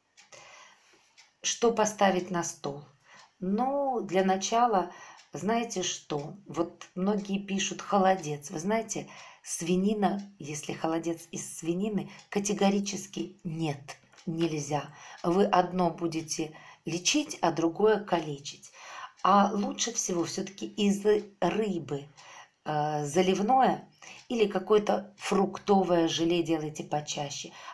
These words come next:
А еще хорошо делать бульоны из, э, лапок куриных. Именно лапок.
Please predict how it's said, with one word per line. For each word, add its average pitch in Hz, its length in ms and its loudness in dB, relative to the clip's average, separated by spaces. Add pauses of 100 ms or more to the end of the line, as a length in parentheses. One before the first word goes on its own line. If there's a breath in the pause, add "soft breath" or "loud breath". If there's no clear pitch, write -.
А 175 100 6
еще 220 240 2
хорошо 196 580 0 (280 loud breath)
делать 175 480 -2
бульоны 196 520 0
из, 190 440 -4 (600 soft breath)
э, 180 60 2
лапок 196 760 4
куриных. 156 540 0 (300 loud breath)
Именно 220 540 2
лапок. 185 760 2